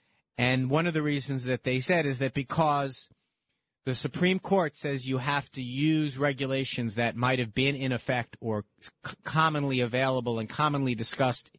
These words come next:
in the eighteenth and nineteenth century when the Second Amendment, um, when these restrictions around gun ownership were first put into place, meaning the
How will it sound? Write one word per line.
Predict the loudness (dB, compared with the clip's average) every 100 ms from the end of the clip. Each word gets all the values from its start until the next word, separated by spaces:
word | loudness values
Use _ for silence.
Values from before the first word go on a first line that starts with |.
| _ -10 2
in | 2
the | 4
eighteenth | 2 -2 -2 -6
and | -4
nineteenth | -4 -4 -4 -4
century | -2 -2 -2 -2
when | -2
the | -2
Second | -2 -2 0
Amendment, | 0 2 0 -2 -4 _ _ _ _ -2
um, | 2 2 0 -2 -6 _ _
when | -2 0 2 0
these | 0 0 0
restrictions | 0 2 0 0 -2 -2 -2
around | 0 0 0 0 0
gun | 0 2
ownership | 2 0 -2 -4 -4 -4
were | -4
first | 0 0 0
put | -2 -2
into | -2 -4
place, | -2 -4 -4 -10 -12 _ _ _ _ 0
meaning | 2 2 0 -2 -4
the | -4